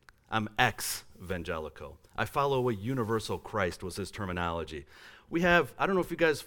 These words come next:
know who Rhett and Link are. They have this Ear Biscuits podcast, tons of followers on YouTube. Both recently renounced their evangelical upbringing. You've got John Piper's own son who has renounced the faith.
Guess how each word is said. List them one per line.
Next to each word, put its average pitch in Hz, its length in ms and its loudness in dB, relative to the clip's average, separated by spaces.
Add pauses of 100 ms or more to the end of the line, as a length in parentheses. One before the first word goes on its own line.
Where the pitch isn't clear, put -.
(140)
know 139 200 0
who 120 160 -4
Rhett 113 480 4
and 107 120 0
Link 104 360 0
are. 147 260 2
They 113 100 2
have 110 200 2
this 98 280 -2
Ear 123 200 4
Biscuits 120 480 0
podcast, 139 800 0 (240)
tons 139 200 -2
of 131 80 -2
followers 131 480 2
on 110 120 2
YouTube. 139 560 -2 (280)
Both 160 460 2
recently 170 800 2 (500)
renounced 120 680 0
their 117 160 2
evangelical 123 680 0
upbringing. 147 640 -2 (480)
You've 123 140 -8
got 139 280 4 (340)
John 127 240 0
Piper's 117 500 -6
own 104 240 -4
son 120 400 -4
who 151 180 -2
has 147 360 -2
renounced 131 480 -4
the 143 80 -4
faith. 151 420 0